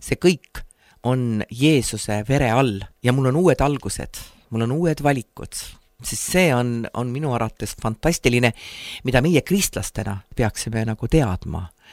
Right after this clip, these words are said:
Võib-olla maailma inimene, kes ei tea nendest asjadest niimoodi, ei tea Jeesuse verest ja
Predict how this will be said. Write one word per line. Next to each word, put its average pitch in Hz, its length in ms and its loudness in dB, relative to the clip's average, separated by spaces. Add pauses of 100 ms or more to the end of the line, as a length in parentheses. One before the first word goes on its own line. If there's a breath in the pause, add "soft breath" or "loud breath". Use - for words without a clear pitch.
(160 loud breath)
Võib-olla 127 280 4
maailma 120 400 4
inimene, 117 320 0
kes - 240 -6
ei 120 80 0
tea 175 240 4
nendest 104 320 -2
asjadest - 720 -6
niimoodi, 113 440 0
ei 127 40 -6
tea 180 140 2
Jeesuse 151 440 0
verest 123 540 0
ja 117 80 0